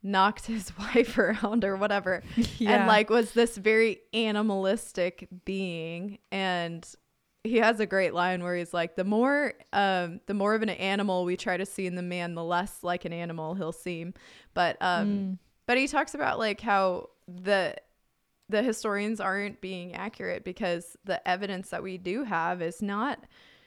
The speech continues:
Speaker 1: some manuscript from the cavemen saying that they beat their wives and that they were just brutish. What we have
Speaker 2: Mm-hmm.
Speaker 1: is the art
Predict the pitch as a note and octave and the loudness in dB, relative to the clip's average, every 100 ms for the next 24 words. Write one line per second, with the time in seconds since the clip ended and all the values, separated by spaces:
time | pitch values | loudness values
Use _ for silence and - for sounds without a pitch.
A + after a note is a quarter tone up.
0 | _ - - G3 F#3 F3 E3+ A#3 F#3+ - | _ -10 -2 -2 -2 -4 -2 -2 -2 -6
1 | - - F3+ - - _ F#3+ F#3+ A3 G3 | -8 -4 -4 -6 -16 _ 0 2 2 0
2 | - F#3+ G#3 F3 D#3+ E3 F3 F#3+ - F#3+ | -2 -2 -2 -4 -6 -6 -8 -12 -4 -2
3 | F#3 F#3+ G3 F3 E3 - F3 E3 F3+ F#3 | -2 -2 -4 -2 -4 -2 -4 -2 -6 -6
4 | E3 E3+ D#3+ E3+ E3+ E3+ F3 D#3+ D#3+ E3 | -4 -4 -2 0 0 -4 -8 -8 -6 -4
5 | F3 E3 E3+ - - E3+ F3+ - F#3 - | -4 -6 -8 -8 -10 -6 -6 -4 -6 -8
6 | - - - _ - G#3 G#3+ A3 E3+ A3+ | -14 -18 -20 _ -2 2 2 4 6 6
7 | A3+ F#3+ F3 F#3 - F#3 - F#3+ C#4 - | 6 2 0 -4 -2 -2 2 2 2 -2